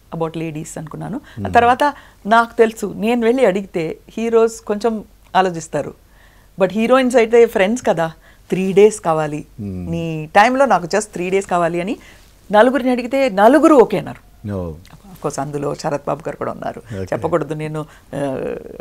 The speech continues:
Speaker 1: ఆడవాళ్లే ఓకే చేస్తే
Speaker 2: <laughs> అదే, అదే.
Speaker 1: చెప్తారు, మగవాళ్ళు అలా కాదు అనేది తప్పు. But నేను అప్రోచ్ చేయగానే నలుగురు ఓకే చె-, చెప్పారు. రాధిక ఓకే అంది, రేవతి ఓకే అంది, and, ఆ, శోభన ఓకే
Speaker 2: శోభన.
Speaker 1: అంది, శరణ్య ఓకే అంది. So, ఆ, ఆ,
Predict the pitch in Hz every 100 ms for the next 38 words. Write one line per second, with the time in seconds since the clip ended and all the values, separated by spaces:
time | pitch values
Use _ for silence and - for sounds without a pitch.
0 | - 170 175 175 170 175 160 160 139 160
1 | 127 147 - 180 185 165 170 165 151 156
2 | 175 165 151 156 156 156 151 147 151 214
3 | 190 156 - - - 92 - - 254 254
4 | - 214 226 220 220 302 285 240 233 226
5 | 285 220 196 277 294 320 247 180 - 160
6 | - 147 - 135 147 165 175 185 170 175
7 | 160 156 151 - - - 170 180 175 170
8 | 160 160 160 156 - - _ - 151 147
9 | 151 147 135 180 180 190 185 180 160 156
10 | 151 151 185 175 185 175 170 165 160 -
11 | - - 339 311 - - - - _ _
12 | - 165 139 - 156 139